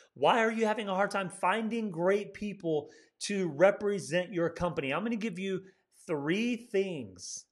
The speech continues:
because there is a solution to this problem, I promise. You can get to the point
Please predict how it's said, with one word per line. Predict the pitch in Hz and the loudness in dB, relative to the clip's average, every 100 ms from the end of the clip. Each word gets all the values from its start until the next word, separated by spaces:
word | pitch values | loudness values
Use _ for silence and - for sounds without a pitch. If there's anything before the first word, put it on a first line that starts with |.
| _ | _
because | - 180 190 156 | -2 2 2 4
there | 190 202 | 4 4
is | 196 220 226 | 4 4 2
a | |
solution | 226 - 196 196 220 - 185 | 0 0 0 0 -2 -4 -6
to | 185 | -4
this | 175 175 | -4 -6
problem, | - 190 185 156 156 | -4 -2 0 -2 -4
I | 156 | -8
promise. | - - 175 185 127 - - - - | -6 -2 -2 -2 -8 -12 -16 -20 -14
You | 156 226 | -4 -2
can | 240 208 | -2 -4
get | 214 | -4
to | 175 | -4
the | 185 | -4
point | - 214 190 | -2 -2 -2